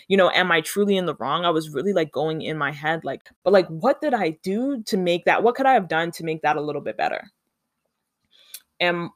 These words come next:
like I said, my mom and my sister was like, "No, like, you handled that pretty well." Like, even my little sister who comes in, like, after, she's like,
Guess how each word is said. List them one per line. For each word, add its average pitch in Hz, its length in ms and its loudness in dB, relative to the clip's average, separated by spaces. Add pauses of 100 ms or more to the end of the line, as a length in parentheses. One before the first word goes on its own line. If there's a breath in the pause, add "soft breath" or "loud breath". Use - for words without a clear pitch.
(140)
like 180 180 4
I 185 80 4
said, 165 220 0
my 156 100 0
mom 165 240 -2
and 165 80 -4
my 160 100 0
sister 165 280 -10
was 156 80 -8
like, 147 120 -2
"No, 170 220 -4
like, 156 260 -4
you 160 100 -4
handled 190 320 -4
that 165 160 2
pretty 151 180 -4
well." 165 220 4
Like, 160 220 2
even 254 220 4
my 226 100 4
little 196 220 2
sister 196 280 0
who 214 120 -4
comes 214 260 2
in, 226 100 6
like, 185 200 2
after, 185 400 0
she's 180 200 -6
like, 170 260 4